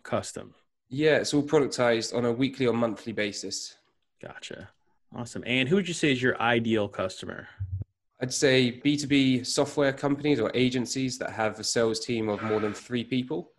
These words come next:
Speaker 2: And if their current sales team are spending time, any time on research before starting the outbound campaigns, they should be speaking to Task Drive.
Speaker 1: Awesome. I love it. Very targeted.
Speaker 2: It
Speaker 1: For
Speaker 2: helps.
Speaker 1: this, <laughs> absolutely. For this first example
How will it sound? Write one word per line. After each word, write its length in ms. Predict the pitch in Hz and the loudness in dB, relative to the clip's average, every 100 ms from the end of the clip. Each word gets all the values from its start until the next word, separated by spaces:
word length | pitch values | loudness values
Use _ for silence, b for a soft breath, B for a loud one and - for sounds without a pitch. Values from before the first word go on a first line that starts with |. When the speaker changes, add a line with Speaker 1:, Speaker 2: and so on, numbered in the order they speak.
| - | 0
Speaker 2:
And 400 | 110 107 107 101 | 2 2 0 -4
if 180 | 107 | -6
their 160 | - 104 | -4 -4
current 380 | - 131 123 120 | 0 2 4 2
sales 300 | 120 113 110 | 2 2 0
team 240 | 120 110 | -2 -2
are 40 | 107 | -2
spending 480 | - 117 107 107 | -2 -2 0 -2
time, 540 | 107 - 117 113 110 113 | -2 -4 -2 0 -2 -6
any 240 | - 139 135 | 0 2 2
time 320 | - 110 104 | 2 0 0
on 120 | 101 | -2
research 540 | 98 113 - 147 156 - | -6 -6 -2 -2 -4 -8
before 480 | 110 107 104 101 - _ _ _ | -6 -2 -2 -4 -8 _ _ _
starting 400 | - 113 107 110 | -4 -2 0 -2
the 80 | 101 | -2
outbound 380 | 107 - 101 98 | -2 -2 -4 -4
campaigns, 560 | 104 101 107 123 147 | -6 -4 -2 -2 -2
they 100 | 143 | -4
should 200 | - - | -4 -6
be 40 | 110 | -10
speaking 360 | - 101 98 | -10 -8 -10
to 100 | 92 | -12
Task 280 | - 92 - | -12 -12 -10
Drive. 180 | 85 87 _ _ _ _ 101 | -12 -12 _ _ _ _ -10
Speaker 1:
Awesome. 360 | 107 104 90 90 95 | -8 -8 -8 -6 -4
I 40 | |
love 240 | 104 110 | -2 -2
it. 140 | 101 - | -4 -6
Very 220 | 104 110 | -2 -2
targeted. 500 | - 110 113 104 - b b b b _ _ _ 107 | 0 0 0 -2 -6 b b b b _ _ _ -6
Speaker 2:
It 80 | 104 | 2
Speaker 1:
For 60 | |
Speaker 2:
helps. 340 | 143 175 180 - - | 4 6 4 0 0
Speaker 1:
this, 140 | 151 | 0
<laughs> 840 | - - - 202 247 185 202 - - - | 2 4 6 8 6 6 2 0 -4 -2
absolutely. 680 | 117 - 117 113 - 98 - | -2 2 2 2 0 -6 0
For 120 | 156 | 6
this 160 | 160 185 | 8 8
first 400 | - 190 190 - | 6 6 6 4
example 640 | 160 139 160 165 147 107 | 2 6 4 6 6 6